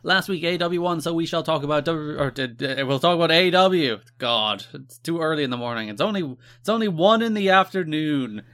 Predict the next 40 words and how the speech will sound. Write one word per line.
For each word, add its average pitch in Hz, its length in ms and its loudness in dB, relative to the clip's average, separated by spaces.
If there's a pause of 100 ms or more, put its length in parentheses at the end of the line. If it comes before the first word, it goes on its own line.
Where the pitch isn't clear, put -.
(100)
and 135 180 -4 (260)
I, 139 60 -4
it's 131 320 -10
just - 240 -16
'cause 139 140 -6
I 131 80 -4
just 127 200 -8
got 127 120 -2
out 120 100 0
of 107 140 -6
bed. 117 240 2
I'm 107 100 -10
tired, 143 520 2
I'm 117 100 -12
cranky, 143 640 -4 (300)
and 117 100 -8
we 117 80 -6
were 117 60 -4
meant 139 160 -2 (100)
to 139 60 -12
do 143 100 -2
this 123 160 -4
yesterday, 135 380 -2
but 123 140 -10
Liam's 131 280 -4
like, 117 180 -2 (300)
"I 190 160 2
feel 220 220 -2
sick 214 280 -6
again. 143 480 -2
Oh, 196 340 0
N 180 180 0
X - 180 -4
T 190 160 -4
makes 190 240 -6
me 190 80 -6
feel 180 300 -6
ill." 170 340 0 (240)
<laughs> - 220 0
And 151 260 -2